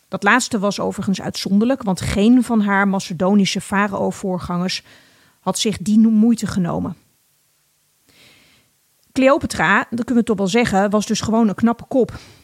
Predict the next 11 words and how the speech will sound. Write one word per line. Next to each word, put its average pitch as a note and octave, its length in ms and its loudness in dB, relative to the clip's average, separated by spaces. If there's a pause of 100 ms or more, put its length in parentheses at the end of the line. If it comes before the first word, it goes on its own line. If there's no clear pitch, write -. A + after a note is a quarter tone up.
(140)
In G#3+ 100 0
staat A#3+ 500 0
om G#3 380 0
iedereen B3 580 2
met G3 200 0
haar F3+ 340 -2
mooie A#3 360 0
praat A3 480 -2
en F#3+ 280 -2
vleiende G#3 640 2
woorden G3 520 -2